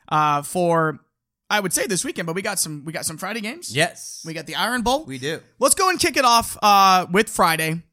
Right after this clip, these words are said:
Speaker 1: at twelve o'clock. One of my favorite days of the year for college football, especially when there's good games. And we got two top twenty-five matchups.
Speaker 2: Yes.
Speaker 1: We got number fifteen Iowa State, number twenty Texas. Texas, one and a half point favorites. All of a sudden, this Big twelve race is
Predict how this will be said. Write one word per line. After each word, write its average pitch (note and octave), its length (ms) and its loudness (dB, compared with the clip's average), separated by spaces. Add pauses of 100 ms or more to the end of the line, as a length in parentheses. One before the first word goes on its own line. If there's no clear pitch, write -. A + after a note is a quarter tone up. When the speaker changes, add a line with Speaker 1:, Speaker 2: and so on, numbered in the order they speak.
Speaker 1:
at D#3 120 -2
twelve G3+ 240 0
o'clock. E3 500 -4 (240)
One C4+ 140 2
of F4+ 80 -2
my B3+ 100 0
favorite B3 380 -4
days A3 220 0
of G3 60 -4
the F3+ 60 -4
year F#3 180 0
for E3+ 120 -2
college E3 280 -2
football, D#3+ 280 -4
especially A#3 320 -8
when G3 80 -8
there's D#3+ 180 -8
good F3 260 -6
games. D3 300 -10
And E3+ 60 -8
we A3+ 80 -8
got - 200 -14
two C#4+ 460 -6
top - 260 -8
twenty-five G3+ 540 -2
matchups. D#3 360 -6
Speaker 2:
Yes. A2 540 -4 (200)
Speaker 1:
We A#3 100 0
got G3+ 160 4
number D#4 180 4
fifteen D4 320 0
Iowa A3+ 260 2
State, G3 260 2
number A#3 260 2
twenty A#3+ 400 -2
Texas. - 560 -2 (380)
Texas, C4 400 0 (180)
one F3 300 0
and E4 80 -2
a D4+ 60 0
half C#4+ 200 -2
point A#3+ 220 -4
favorites. D#3+ 500 -2
All B3 140 4
of D4+ 60 -6
a C4+ 40 0
sudden, A#3+ 220 4
this F#3+ 100 -2
Big G3+ 180 0
twelve F3 260 0
race D#3+ 280 -2
is C#3 220 -8